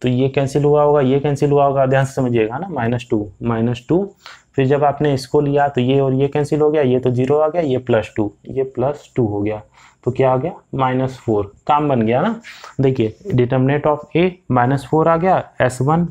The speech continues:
प्लस वन आ गया, एस टू माइनस फ़ोर आएगा, यहाँ आप पुट कर दो। जब आप पुट करोगे यहाँ पे तो lambda, आ, cube minus lambda square, सॉरी नीचे लिखा जा रहा है, lambda square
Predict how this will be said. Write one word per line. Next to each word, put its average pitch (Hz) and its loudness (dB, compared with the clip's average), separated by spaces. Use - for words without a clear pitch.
प्लस 127 0
वन 147 0
आ 160 2
गया, 185 2
एस 127 -2
टू 190 0
माइनस 120 2
फ़ोर 113 -2
आएगा, 107 0
यहाँ 135 2
आप 147 -2
पुट 127 -2
कर 95 -4
दो। - -8
जब 123 -2
आप 131 -2
पुट 135 -6
करोगे 120 0
यहाँ 113 -4
पे 165 -2
तो 143 -4
lambda, 127 -2
आ, 120 0
cube 160 0
minus 120 2
lambda 120 0
square, 143 0
सॉरी 107 -4
नीचे 110 -4
लिखा 110 -6
जा 110 -2
रहा 120 -4
है, 165 -10
lambda 123 2
square 135 0